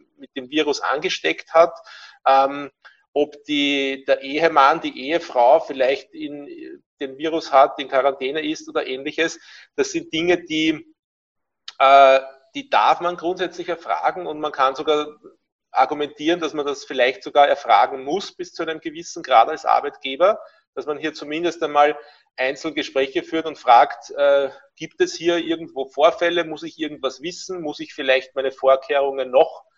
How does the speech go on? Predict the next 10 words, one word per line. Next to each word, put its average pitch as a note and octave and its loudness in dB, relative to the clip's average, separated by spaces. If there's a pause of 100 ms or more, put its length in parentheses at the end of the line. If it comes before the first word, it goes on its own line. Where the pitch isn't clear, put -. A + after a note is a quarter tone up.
(140)
eine C3+ -2
Spur D#3 -4
schärfer D3+ -2
machen, D3 2
eine C#3 -4
Spur D3 -8
vorsichtiger C#3+ -8
sein. C3+ -2 (800)
Äh, C#3+ 8 (480)
und D#3 -4